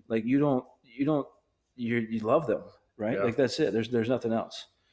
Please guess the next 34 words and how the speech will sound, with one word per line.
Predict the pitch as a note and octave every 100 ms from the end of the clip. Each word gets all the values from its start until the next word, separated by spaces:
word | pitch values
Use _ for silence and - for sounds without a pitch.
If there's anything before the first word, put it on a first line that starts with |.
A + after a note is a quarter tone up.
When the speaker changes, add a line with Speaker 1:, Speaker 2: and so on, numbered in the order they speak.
| _ _ -
Speaker 2:
That's | -
good. | - F2+ F2 - _ _ _ F#2+ _
Yeah. | G2
The | G2+
one | G#2 C3+
big | A#2+ A#2 -
thing | A2+
I | G#2
took | G#2+ G#2+ -
away | F#2+ G2 G2
was | F#2 F#2+ F#2 F#2 F2+ -
that | G2 F#2 F#2+ -
a | G2 F#2+ -
five-foot-three | G#2 G2+ F#2+ - G2+ - _ _ _ G2+ G2
or | F#2
four, | F2+ - G2+ G2 F#2+ F2+
hundred | - A2+ G2
fifty | G2+
pound | G2 G#2 F2+
man | F#2+ F#2+ F#2 F2 -
can | F#2+ F2
throw | G#2 F#2+
Ryan | F#2+ F#2+ F#2
across | F2+ G2 F2 -
the | F2
room. | F2 F#2 F2+ -
Speaker 1:
Yeah. | G2 A2 C3+ G#3 F#3+ F3 D#3+ D3 E3 C#3 D3 -
Speaker 2:
<laughs> |
Not, | B2 A#2 A2+ A2+
<laughs> | - - D#3 - - - - A#2 -
that | B2+
was | A#2
actually | A#2 G2+ A#2+
really, | G#2+ A2+